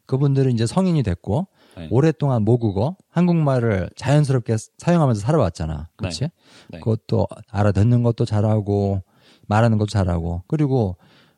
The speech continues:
Speaker 1: 외국인들도 마찬가지지. 그 한국인이 아닌 외국인들도
Speaker 2: 네.
Speaker 1: 그 영어권으로 치면은 영어를 갖다가 아주 자연스럽게 사용하고 있었는데 갑자기 외국어를 배우게 되면은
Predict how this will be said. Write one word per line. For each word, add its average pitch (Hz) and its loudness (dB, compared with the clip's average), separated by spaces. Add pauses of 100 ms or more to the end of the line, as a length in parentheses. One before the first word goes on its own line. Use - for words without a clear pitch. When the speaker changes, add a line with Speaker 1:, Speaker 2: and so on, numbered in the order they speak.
Speaker 1:
외국인들도 156 4
마찬가지지. 95 0
그 95 -2 (120)
한국인이 135 0
아닌 95 2
외국인들도 98 0 (500)
Speaker 2:
네. 82 -18 (160)
Speaker 1:
그 98 0 (960)
영어권으로 110 0
치면은 95 0
영어를 95 2
갖다가 87 -6
아주 85 -6
자연스럽게 92 -2
사용하고 123 2
있었는데 87 -4 (180)
갑자기 139 -2
외국어를 127 2
배우게 101 2
되면은 87 -2